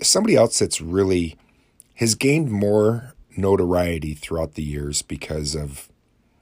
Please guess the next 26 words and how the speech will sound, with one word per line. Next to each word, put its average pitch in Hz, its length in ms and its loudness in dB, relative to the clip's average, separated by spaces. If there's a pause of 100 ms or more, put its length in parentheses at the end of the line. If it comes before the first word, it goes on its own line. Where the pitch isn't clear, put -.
(140)
the 87 180 0
advent 85 360 -4
of 85 260 -6
the 85 160 0
internet, 82 460 -2
and 78 180 -6
so 85 160 -4
we 80 100 -4
can - 180 -8
have 80 220 -4
all 80 120 0
this 80 260 -2
information 82 560 -4
right 80 160 -8
to 127 160 0
us, - 140 -2
and 90 220 -8
that's 117 240 -4
Nikola 107 400 -2
Tesla. - 540 -4 (1080)
He - 200 0
was - 360 -4 (400)
amazing, 92 880 -2 (680)
amazing, 101 580 0
amazing 82 460 -4
person. 73 560 -10